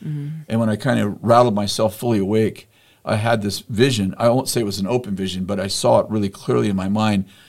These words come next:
Speaker 2: And it, it, the kings were, they were dressed in lab coats. They were dressed as doctors. They were dressed as
Speaker 1: Yes.
Speaker 2: nurses. They were dressed as mechanics and engineers and technologists and,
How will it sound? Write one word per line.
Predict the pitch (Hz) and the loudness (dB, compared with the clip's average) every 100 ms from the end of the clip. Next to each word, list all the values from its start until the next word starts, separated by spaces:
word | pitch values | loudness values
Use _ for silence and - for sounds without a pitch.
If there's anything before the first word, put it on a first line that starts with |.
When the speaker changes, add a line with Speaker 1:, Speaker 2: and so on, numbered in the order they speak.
| - _ | -20 _
Speaker 2:
And | 117 107 95 | -2 0 0
it, | - - | -2 -4
it, | 117 107 104 | -6 -6 -2
the | 110 | -4
kings | 104 151 160 127 | 0 0 2 0
were, | 98 110 101 - | 0 0 0 -2
they | 117 | -2
were | 107 | -2
dressed | 92 117 120 - | -2 -2 -2 -2
in | 110 101 | -2 0
lab | 113 123 - | 0 -2 -2
coats. | 107 98 110 | -4 -4 -4
They | |
were | 101 | -4
dressed | 98 113 113 - - - | -2 -2 -2 -4 -16 -8
as | 107 95 | -8 -4
doctors. | 110 113 117 104 95 | 0 0 0 -6 -6
They | 107 | -6
were | 98 | -6
dressed | 107 - - | -4 -4 -4
as | 98 - - - | -10 -12 -20 -20
Speaker 1:
Yes. | - 107 | -6 2
Speaker 2:
nurses. | 135 139 - 98 | 2 4 2 2
They | 107 | 0
were | 107 | -2
dressed | 101 117 117 - | -2 0 0 -2
as | 101 | -4
mechanics | 107 - 143 135 120 - | -6 -4 0 0 0 -2
and | 107 110 | -4 -2
engineers | 110 107 143 135 127 101 | -2 -2 0 2 2 2
and | 104 - - | -2 -4 -14
technologists | - 123 127 135 135 123 107 104 - | -4 -4 0 2 2 0 -2 -4 -2
and, | 104 | -2